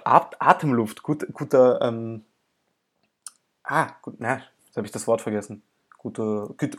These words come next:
gute, okay, nehmen wir gute Überleitung. Ähm, ich hab gelesen in einem Artikel, dass dadurch, dass eben weniger Flugzeuge fliegen und weniger Autos fahren et cetera, verbessert sich die Luftqualität.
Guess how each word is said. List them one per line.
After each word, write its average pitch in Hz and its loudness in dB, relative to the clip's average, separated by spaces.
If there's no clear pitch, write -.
gute, 175 0
okay, 113 -2
nehmen 120 2
wir 120 6
gute - -2
Überleitung. 120 2
Ähm, 113 -4
ich 120 -8
hab 127 0
gelesen 117 -4
in 123 -6
einem 117 -2
Artikel, 117 -4
dass 113 -4
dadurch, 127 -2
dass - -10
eben 110 -2
weniger 113 0
Flugzeuge 123 -4
fliegen 117 -6
und 107 -4
weniger 113 2
Autos 131 0
fahren 113 -8
et 107 -8
cetera, 117 -6
verbessert 120 -2
sich - -20
die - -4
Luftqualität. 113 -4